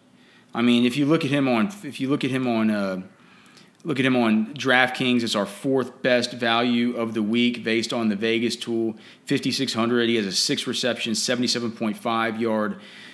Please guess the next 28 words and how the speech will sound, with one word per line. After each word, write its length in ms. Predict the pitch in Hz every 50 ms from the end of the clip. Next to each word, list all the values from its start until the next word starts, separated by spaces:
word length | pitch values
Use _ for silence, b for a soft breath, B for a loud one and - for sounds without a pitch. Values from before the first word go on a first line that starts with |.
| B B -
uh, 100 | 110 113 -
over 280 | - 139 139 123 123 123
under 180 | 123 123 123
for 140 | 113 - 110
his 140 | 117 117 113
prop. 400 | - - 117 113 113 117 110 -
He's 160 | 110 104 101
plus 300 | - - 135 123 107 -
one 280 | 104 104 110 120 123 123
twenty 320 | 120 - 123 117 117 117
to 100 | 104 95
score. 600 | - - - - - 117 117 117 117 113 110 110 110 B B B B
He 100 | - 135
should 200 | 127 - - 156
have, 320 | 143 123 117 113 110 113 - - 165
b-, 640 | 165 156 - - - - 185 175 185 202 - 214
b-, 440 | 190 185 240 233 220 226 214 196 185
depending 380 | 190 190 175 196 208 202 185 170
on 200 | 151 143 143 135
how 220 | 139 135 143 147
you 220 | 147 139 127 123 120
look 260 | 120 123 135 - -
at 100 | 120 120
it, 80 | 120 113
between 300 | 123 - - 127 120 120
two 260 | - - 160 151 135
or 60 | 113
three 560 | 104 - 139 135 135 131 123 120 113 113 B